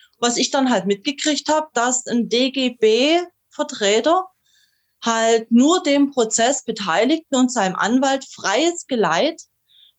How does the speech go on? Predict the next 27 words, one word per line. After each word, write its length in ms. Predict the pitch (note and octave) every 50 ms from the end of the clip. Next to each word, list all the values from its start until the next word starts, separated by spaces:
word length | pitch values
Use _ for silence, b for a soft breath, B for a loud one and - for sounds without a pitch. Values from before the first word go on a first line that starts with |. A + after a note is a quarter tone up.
| _ -
durch 400 | - B3 C4 C#4+ D4+ C#4 - -
den 180 | - B3 A3+ A#3
Antifa-Mob 960 | - - E3+ A3 B3 - D4+ C#4+ - - C#4+ B3+ B3 A#3 A#3 B3+ C#4 C#4 _ -
gewährt 540 | C#4 A#3+ F#3 G3+ F#3+ F#3+ G#3 B3 B3+ C4
hat, 260 | C4+ C#4+ C#4+ D4 D4 - - _ _ _ _ _ _ _ _ _ _ -
äh, 60 | -
aber 1120 | G#3+ A3+ A3+ A3+ A3 A3 A3 A3 A3+ - - - - F#3 G3+ A3+ G#3+ B3 B3+ B3 A#3+ A#3+ A#3+
quasi 400 | - F#3+ F3 F#3 G3 G#3 A#3+ A#3+
der 300 | A3+ A3+ G#3+ G3+ F#3 E3
Rest 380 | D#3+ F#3+ G#3 A#3+ - - - _ _ _ _ _ _
hätte 240 | - G3 F#3+ F#3+ G3
draußen 460 | G3 - D3+ D3 D3 F#3 - A3 G#3
bleiben 380 | G3+ F#3 D#3+ D3 C#3+ D#3 E3+ E3+
sollen. 500 | - - D#3+ D3 C#3 - D#3 D#3 D#3+ _ _ _ _ B B B B B B B
Und 200 | B - F#3+ F3+
da 160 | G3+ G#3 A#3+
ist 260 | B3 A#3+ B3+ - - -
für 140 | - G3+
mich 240 | G3 G3+ A3+ A3 -
ganz 320 | - G3 F#3+ G#3 G#3+ - -
klar 280 | - F#3+ E3+ E3+ F#3+
geworden, 380 | G3 G#3 F#3+ F3 F3 F3+ E3+ E3+
Alter, 320 | - D#3 F3 G3+ A#3+ A#3+
was 220 | G#3 G3+ F#3+ - -
geht 240 | G3+ G#3 A#3+ A#3+
hier? 320 | - G3+ F#3 G#3 A3+ G#3 - -
Ähm, 480 | F#3+ G3 G3 G3 G3 G3 G3 G3+ G3